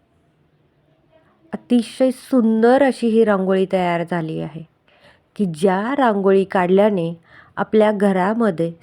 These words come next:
सकारात्मक ऊर्जा निर्माण होईल, पॉझिटिव्ह एनर्जी कायमस्वरूपी राहील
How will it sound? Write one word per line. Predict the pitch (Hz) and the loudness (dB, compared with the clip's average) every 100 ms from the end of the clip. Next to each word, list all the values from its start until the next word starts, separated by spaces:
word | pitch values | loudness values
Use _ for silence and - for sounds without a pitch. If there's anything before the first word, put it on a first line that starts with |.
| - | -4
सकारात्मक | 202 - 190 196 214 254 285 294 - - | -4 -2 -2 0 0 0 0 -2 -2 0
ऊर्जा | 214 185 190 | 2 4 2
निर्माण | 185 180 180 220 269 | 2 0 2 0 0
होईल, | 233 190 170 170 208 _ _ - _ _ _ _ | -2 -2 -2 -4 -8 _ _ -20 _ _ _ _
पॉझिटिव्ह | 226 220 208 269 320 320 | 0 2 0 2 4 6
एनर्जी | 285 285 262 302 302 - | 6 4 2 0 -2 -2
कायमस्वरूपी | 220 220 262 277 254 220 233 240 220 | 0 2 0 0 0 2 2 2 2
राहील | 165 156 | 0 -8